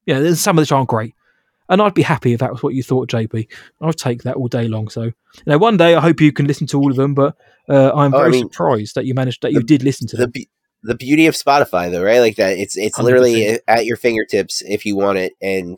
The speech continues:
Speaker 2: it's something I, I, I try to do that more often.
Speaker 1: Yeah.
Speaker 2: 'Cause there were so many albums I wanted to get when I was a kid, but, you know, they were thirteen, fourteen dollars an album, so you only got a couple
Speaker 1: And you
Speaker 2: most of
Speaker 1: don't
Speaker 2: the
Speaker 1: know
Speaker 2: time,
Speaker 1: they're any
Speaker 2: you know?
Speaker 1: good or not, even if you love the
Speaker 2: And you don't
Speaker 1: band.
Speaker 2: know, yeah. Um,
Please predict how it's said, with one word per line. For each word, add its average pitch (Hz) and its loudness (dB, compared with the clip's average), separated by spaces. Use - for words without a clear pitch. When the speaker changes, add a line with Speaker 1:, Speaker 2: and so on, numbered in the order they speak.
Speaker 2:
it's 101 -2
something 156 2
I, 139 4
I, 127 2
I 120 -2
try - -2
to 190 0
do 156 2
that 123 2
more 117 4
often. 139 0
Speaker 1:
Yeah. 165 2
Speaker 2:
'Cause 151 2
there 170 4
were 165 2
so 208 0
many 196 4
albums 170 4
I 139 4
wanted 131 2
to 139 2
get 135 0
when 123 4
I 117 4
was 107 -2
a 98 -14
kid, 135 2
but, 95 -6
you 120 0
know, 107 2
they 110 4
were 101 -2
thirteen, 123 -2
fourteen 117 -2
dollars 110 2
an 104 -2
album, 131 0
so - -8
you 110 2
only 139 4
got 131 2
a 95 -18
couple 95 -2
Speaker 1:
And 113 -2
you 123 4
Speaker 2:
most - 4
of - -2
Speaker 1:
don't 170 2
Speaker 2:
the - -
Speaker 1:
know 147 2
Speaker 2:
time, 107 4
Speaker 1:
they're 147 4
any 131 2
Speaker 2:
you - 2
know? 110 2
Speaker 1:
good 190 4
or 107 0
not, 110 -8
even 180 4
if 156 4
you 147 4
love 143 2
the 160 6
Speaker 2:
And 175 2
you 175 2
don't 165 4
Speaker 1:
band. 185 4
Speaker 2:
know, 147 4
yeah. 131 2
Um, 117 4